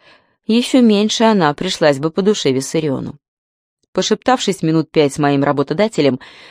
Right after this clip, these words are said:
я подхватила Ника под руку и повела к выходу. Ник кривлялся, раскланиваясь с девками, а Зойке даже поцеловал руку, чем привёл её в лёгкий ступор.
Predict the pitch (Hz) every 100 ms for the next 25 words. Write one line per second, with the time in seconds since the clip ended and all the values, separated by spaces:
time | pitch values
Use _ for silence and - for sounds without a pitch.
0 | - 208 254 - - 165 160 - 175 151
1 | 156 139 143 220 226 233 - 233 208 170
2 | 196 226 131 127 - 107 - _ _ _
3 | _ - 247 302 - 165 147 151 190 214
4 | - 190 - _ _ 185 190 - 190 180
5 | 175 170 170 - - 165 139 170 156 165
6 | 147 151 - _ - - 165 147 165 220
7 | 262 185 156 175 - - 190 185 196 202
8 | 147 135 151 147 - _ _ - 214 202
9 | 208 185 196 190 185 170 156 - - -
10 | 135 - -